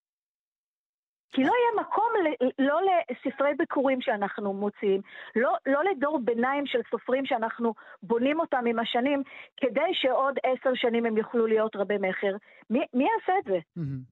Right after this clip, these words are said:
Speaker 1: זה משהו שאנחנו נושאים בעלויות שלו, כי כלכלי הוא בוודאי שלא. אנחנו במודע נכנסים לעסקאות שאנחנו יודעים שיעלו לנו כסף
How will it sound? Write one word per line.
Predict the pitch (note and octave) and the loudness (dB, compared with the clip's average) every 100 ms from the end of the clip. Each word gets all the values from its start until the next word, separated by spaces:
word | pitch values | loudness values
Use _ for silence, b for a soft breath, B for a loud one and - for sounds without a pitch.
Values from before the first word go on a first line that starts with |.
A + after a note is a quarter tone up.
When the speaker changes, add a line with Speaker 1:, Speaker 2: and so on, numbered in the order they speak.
| - | -4
Speaker 1:
זה | A#3+ | -2
משהו | D#4+ A#4+ | 0 0
שאנחנו | - D4 C#4 - G4 | 0 0 0 0 -2
נושאים | D#4+ C#4+ - E4+ | 0 0 0 0
בעלויות | E4 C4+ B3+ D4+ | 2 2 2 2
שלו, | - D#4+ G3 | 0 0 0
כי | - A3+ | 0 -2
כלכלי | A#3+ G#3+ B3 E4 A#4+ | -2 -2 0 0 0
הוא | - A3 | 0 0
בוודאי | A3 A3+ A3+ F4+ | -2 -2 -2 -2
שלא. | - - G3 E3 B B B | -2 0 0 -2 B B B
אנחנו | A#3 B3+ C4+ C4+ | -2 -2 0 0
במודע | G#3 A#3+ A#3 A3 C#4 F#4+ | 0 2 2 2 0 0
נכנסים | F4 - B3+ - C#4+ D4 - | 0 0 -2 0 0 0 0
לעסקאות | B3 A#3 - - G3+ F#3 G3 B B B | -4 -4 -4 -2 0 0 -2 B B B
שאנחנו | - A#3+ B3 C4+ B3 | -2 -2 0 0 2
יודעים | A#3 A3 - D4+ F#4+ | 2 0 -2 0 0
שיעלו | - C4+ G#3+ A3 | 0 2 2 2
לנו | C#4+ D4+ C4 | 2 2 0
כסף | - C4+ D#4 | 0 -2 -2